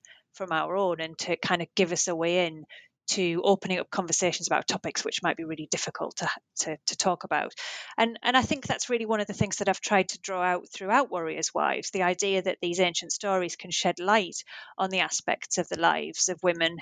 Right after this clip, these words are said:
which might otherwise be hidden from those who don't share those same experiences.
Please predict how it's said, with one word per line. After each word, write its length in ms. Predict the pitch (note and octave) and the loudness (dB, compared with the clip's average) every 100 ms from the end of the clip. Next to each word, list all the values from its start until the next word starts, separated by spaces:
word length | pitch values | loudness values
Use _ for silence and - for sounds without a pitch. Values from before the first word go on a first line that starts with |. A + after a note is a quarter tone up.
| - - | -14 -4
which 280 | F3+ - | -2 0
might 180 | F#3+ F3 | 0 0
otherwise 400 | F#3+ F#3+ F3+ E3 | 0 2 2 2
be 100 | - | -2
hidden 380 | E3+ G#3+ E3+ D#3+ - - - | 0 0 0 -10 -12 -16 -18
from 440 | - F#3+ E3+ E3+ E3+ | -4 2 2 2 -2
those 240 | F3+ F3 | 0 0
who 120 | - F3 | -2 -2
don't 300 | F3+ F3 - | 0 0 0
share 260 | - E3 | 2 2
those 220 | E3 E3 - | 0 0 0
same 200 | E3+ E3+ | 0 -2
experiences. 920 | D#3+ - F#3 E3+ D#3 - D#3 F3+ - | -4 0 2 2 0 -4 -4 -6 -8